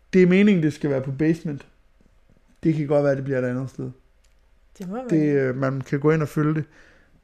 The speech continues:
Speaker 1: Øh, jeg skal nok, øh, nu lovede jeg sidst, at jeg vil oprette en Instagram-profil senest for to måneder siden.
Speaker 2: Ja.
Speaker 1: Øh, jeg skal nok. Øh, og jeg skal også nok, øh, prøve det der Twitter.
Speaker 2: <laughs>
Speaker 1: Øh, jeg skal nok, jeg skal
Speaker 2: Du
Speaker 1: nok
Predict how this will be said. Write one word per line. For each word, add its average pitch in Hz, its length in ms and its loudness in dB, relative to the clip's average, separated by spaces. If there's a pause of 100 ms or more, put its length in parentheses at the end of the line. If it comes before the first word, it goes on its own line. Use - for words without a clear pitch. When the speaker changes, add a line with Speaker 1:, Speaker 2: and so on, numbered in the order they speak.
(140)
Speaker 1:
Øh, 131 600 2
jeg 156 120 0
skal - 180 0
nok, 165 300 4
øh, 139 140 2
nu 156 100 4
lovede 170 300 6
jeg 139 120 4
sidst, - 380 -4
at - 180 -8
jeg 131 140 -2
vil 127 100 -2
oprette 139 340 0
en 131 60 -6
Instagram-profil 131 1040 -6
senest 160 580 -2
for 143 100 -12
to 147 220 -2
måneder 127 360 -6
siden. 131 380 -10 (100)
Speaker 2:
Ja. 165 320 -6 (320)
Speaker 1:
Øh, 139 240 4 (160)
jeg 156 100 2
skal 185 240 4
nok. 175 300 2 (800)
Øh, 135 520 4 (240)
og 151 60 0
jeg 143 100 0
skal - 160 0
også 160 180 2
nok, 160 260 0
øh, 135 240 2
prøve 160 260 0
det 156 120 -2
der 143 100 2
Twitter. 156 340 -2 (380)
Speaker 2:
<laughs> 359 440 -4
Speaker 1:
Øh, - 360 0 (440)
jeg 139 100 -6
skal - 160 -4
nok, 156 140 2 (180)
jeg 160 120 0
skal - 180 0
Speaker 2:
Du 175 60 2
Speaker 1:
nok 170 80 0